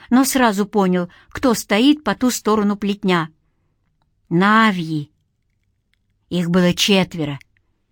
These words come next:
Один впереди — трое чуть поодаль. Не люди, только тени. Угловатые, вымазанные пеплом и сажей,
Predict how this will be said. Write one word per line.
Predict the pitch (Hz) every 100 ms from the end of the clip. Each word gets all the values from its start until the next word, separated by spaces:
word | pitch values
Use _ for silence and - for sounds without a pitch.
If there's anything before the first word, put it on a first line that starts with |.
| _ _ _ _
Один | 175 165 196
впереди — | - 185 170 160 208 294 302 _ _ _ _ _
трое | - 220 269 254
чуть | - 220 233
поодаль. | - 214 190 170 151 143 170 _ _ _ _ _ _ -
Не | 262 294
люди, | 247 208 190 180 185 - _ _ _ _ _ _
только | 294 302 - 302
тени. | 302 285 240 160 147 - _ _ _ _ _ _ _ _
Угловатые, | - 180 175 185 175 202 277 - 175 160 160 _ _ _ -
вымазанные | 190 240 220 202 220 208 208
пеплом | - 247 254 196 180 180
и |
сажей, | 180 247 254 185 139